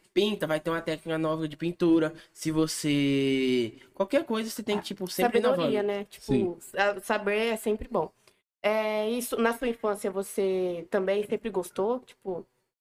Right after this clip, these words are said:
Speaker 2: de gravar vídeo,
Speaker 3: Ah, de
Speaker 2: essas
Speaker 3: gravar
Speaker 2: coisas
Speaker 3: vídeo, sim,
Speaker 2: assim?
Speaker 3: sim, sempre gostei.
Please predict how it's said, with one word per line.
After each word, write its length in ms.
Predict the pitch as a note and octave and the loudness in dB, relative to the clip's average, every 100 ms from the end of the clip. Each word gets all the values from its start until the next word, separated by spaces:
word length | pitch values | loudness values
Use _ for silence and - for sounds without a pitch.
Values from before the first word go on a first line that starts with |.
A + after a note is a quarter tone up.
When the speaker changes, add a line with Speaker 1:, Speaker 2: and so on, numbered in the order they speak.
| _ _ _ | _ _ _
Speaker 2:
de 60 | G3 | -4
gravar 340 | F#3+ F#3+ F#3+ | 0 0 0
vídeo, 380 | F3+ F3 F#3+ G#3 | -2 -6 -6 2
Speaker 3:
Ah, 160 | G3 - | 4 6
de 60 | F#3 | 4
Speaker 2:
essas 80 | |
Speaker 3:
gravar 280 | F3+ C3+ D3+ | 4 4 2
Speaker 2:
coisas 40 | D3 | 2
Speaker 3:
vídeo, 260 | F3+ A#3 | 4 4
sim, 300 | A#3+ A#3+ F3+ | 4 4 4
Speaker 2:
assim? 100 | F#3 | 4
Speaker 3:
sim, 200 | F#3 C3 | 4 0
sempre 300 | - C#3+ C#3 | 2 -2 2
gostei. 480 | F3 F#3+ - C3+ F2+ | 2 0 2 0 0